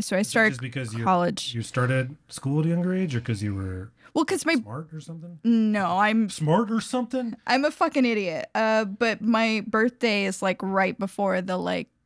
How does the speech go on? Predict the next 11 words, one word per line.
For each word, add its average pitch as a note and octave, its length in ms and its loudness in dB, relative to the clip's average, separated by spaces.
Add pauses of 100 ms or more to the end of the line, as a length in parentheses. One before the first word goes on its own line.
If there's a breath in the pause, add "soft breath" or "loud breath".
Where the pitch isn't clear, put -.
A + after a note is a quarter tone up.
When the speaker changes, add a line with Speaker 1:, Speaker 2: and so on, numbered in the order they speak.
Speaker 1:
cutoff. D#3+ 640 -2
Like, G3 160 -4
Speaker 2:
Oh, A#2+ 60 -6
Speaker 1:
you A3+ 80 -2
Speaker 2:
yeah, G#3+ 100 4
Speaker 1:
had G#3 100 2
Speaker 2:
yeah, G#3+ 80 0
Speaker 1:
to G3 40 -4
Speaker 2:
yeah. - 100 -10
Speaker 1:
turn G#3 480 2
five G3+ 800 0